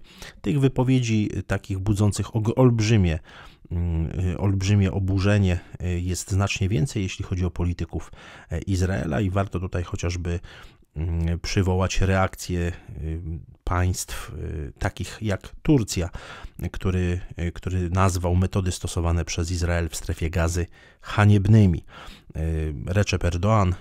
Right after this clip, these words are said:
powiedział, cytuję, że Izrael nie powinien, y, zapominać, że jeśli będzie się zachowywał bardziej jak organizacja niż państwo,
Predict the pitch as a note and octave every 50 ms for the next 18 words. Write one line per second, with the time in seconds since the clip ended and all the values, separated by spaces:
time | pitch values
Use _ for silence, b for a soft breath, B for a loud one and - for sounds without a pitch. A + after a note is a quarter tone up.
0 | B B - - F2+ F2+ F2+ F2+ F2 F#2 F2+ E2 E2 - - - F#2 - - G#2
1 | A2 A2+ G#2 F#2 F#2 - b b b b - F2 F2 F2+ F2 - - G#2+ G2+ G2+
2 | G2 G2 G2+ G#2 F#2 F2+ F#2 B B B B B B B B - F2+ F#2 G2+ -
3 | - - G#2+ F2+ G2 G2+ G2 F#2+ F2+ F2+ F2+ F2+ - - - - F2 E2+ E2+ D#2+
4 | D#2 D2+ - - - - F2 D#2+ - F2+ - - F#2+ F2+ F2+ F#2 F#2 F2+ E2+ E2
5 | - - - - E2+ F#2 F2 F2+ F2 F2 F2+ E2+ - - F2+ F#2 E2+ F#2+ F#2+ G2+
6 | G2 F#2+ - G#2 F2+ F2+ F#2 - - F#2 F#2 G#2 F#2+ F2 E2+ E2+ E2+ D#2+ E2 F#2
7 | G2+ G2 F2 F#2 F2+ F2+ F#2 F2 E2 - - - - G#2 G#2 G2 G2 F#2 F#2+ F#2
8 | F2+ G2+ G2 F#2 - - E2+ D2+ D#2+ F2 F#2 F2+ - - - - _ - _ _
9 | - G2 G2+ A2+ A#2+ B2+ - - - - G2 G2